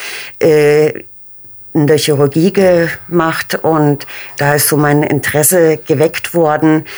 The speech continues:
Und am Ende des, äh, Studiums, äh, arbeitet man ja ein Jahr als im praktischen Jahr. Da hab ich dann die Chirurgie als erstes gewählt, mit dem Hintergedanken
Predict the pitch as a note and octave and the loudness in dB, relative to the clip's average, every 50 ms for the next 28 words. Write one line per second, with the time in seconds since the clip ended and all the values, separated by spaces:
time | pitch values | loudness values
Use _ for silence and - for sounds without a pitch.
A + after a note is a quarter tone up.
0 | - - - - - - - - - D#3+ D3+ D3+ D3 - - - D#3 D3 C#3+ - | -16 -16 -16 -16 -18 -14 -6 -4 -2 0 0 0 -2 -2 -4 -2 -2 -2 0 0
1 | C#3+ D#3 D#3+ E3 D#3 E3 D#3 D3 - - - F3 - D#3 D#3 D3+ D3+ D3+ C3+ - | 0 2 0 0 0 0 0 0 -2 -2 -2 0 2 2 2 2 2 0 -2 -4
2 | - - D3 D3 C#3+ - E3 D3+ D3 D3+ D3+ C3 B2+ - - - - E3+ - A#2 | -4 -4 -2 -2 -2 0 0 2 2 2 0 0 0 -2 -2 -2 -2 0 0 2
3 | D3+ D#3 D3 D3 D3 C#3+ - - C3 C#3 E3+ E3+ E3 E3+ D#3 - - D#3 C#3+ C#3+ | 2 2 2 2 2 0 0 -2 -2 -2 -2 0 0 -2 -2 -2 -2 0 0 2
4 | C#3+ D3 D3 C#3+ C#3 B2+ - - C#3 C#3 C#3+ D3 D3 C#3+ C#3 C#3 C3+ D3 F2+ C#3 | 2 0 0 0 -2 -2 -2 -2 0 0 0 0 0 0 0 0 -2 -2 -2 -2
5 | C#3+ C3 - - - - C#3+ C#3 C3+ C3 C3 - C#3 C#3 - - D3+ - - C#3 | -4 -4 -6 -6 -4 -2 0 0 0 0 -2 -4 -6 -6 -4 -4 -4 -2 0 0
6 | C3+ C3+ C3+ C3+ C#3+ D3+ D3+ - - - - - - - - - _ _ _ - | 0 0 0 0 -2 -4 -4 -6 -10 -12 -12 -12 -12 -14 -16 -20 _ _ _ -20
7 | - - - D3 C#3+ C#3 C#3 C#3 C#3+ C#3 - - - D3+ C#3 C#3+ C3 C#3 C#3 - | -12 -6 -4 -2 0 0 0 0 -2 -4 -4 -2 -2 0 2 0 0 0 -2 -2
8 | - C#3 B2+ C#3+ C#3 C3+ D3+ - - C#3 C3 - - - D3 C#3+ - - E3 C#3+ | -2 0 0 0 0 0 0 0 0 0 -2 -2 -2 -2 -2 -2 -2 -2 -2 -2
9 | - - - D3 C3 C#3+ C#3+ D3 D3+ D#3 D3+ - - - D3+ D3+ D3 C#3+ D#3 D3 | -2 -2 -2 0 0 2 2 4 2 2 0 -4 -6 -6 -4 -4 -2 -2 -2 -2
10 | C#3+ C#3 C#3+ C3+ C#3+ C#3+ C3+ D3+ - C#3 C3+ C#3+ C#3 B2 D3 C#3 C3+ | 0 0 0 0 0 -2 -2 -2 -2 -2 0 0 0 0 0 -2 -2